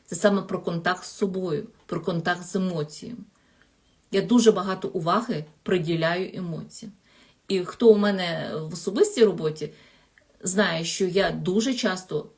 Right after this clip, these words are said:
запитую, як ви себе почуваєте, що ви відчуваєте, як ви, щоб у людини виникав отой кон-, на-, налагоджувався той контакт із собою через емоції.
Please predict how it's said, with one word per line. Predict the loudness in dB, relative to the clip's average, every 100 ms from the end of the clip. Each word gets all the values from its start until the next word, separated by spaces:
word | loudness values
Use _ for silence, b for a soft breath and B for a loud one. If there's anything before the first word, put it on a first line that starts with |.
| _ -2
запитую, | 0 2 2 0 -8 -14 -16 _ -6
як | -4 -2
ви |
себе | -2 0
почуваєте, | -2 -6 -6 -6 -4 -8 -10
що | -6 -4
ви | -4
відчуваєте, | -6 -6 -6 -4 -4 -6 -10 -20 _ _ _
як | 0 2 2 0
ви, | -8 -10 -14 _ _ _ _ _ _ _ _ -8
щоб | 4 4 4 -6
у | -2 0 -2 -2
людини | -6 0 4 4 2 -2 -8 b b b b _ _ _ -4
виникав | 2 2 4 2 0
отой | 0 2 2
кон-, | 0 -4 -4 -6
на-, | -4 -2 0 2
налагоджувався | 4 4 4 6 6 4
той | -4 -4
контакт | -4 -4 -4 -4 -10 -18 -6
із | -2 0 -2 -8
собою | 0 4 4 8 10 10 8 -6 -10 _
через | 0 0 0 -2 -2
емоції. | -2 -2 -6 -8 -10 -14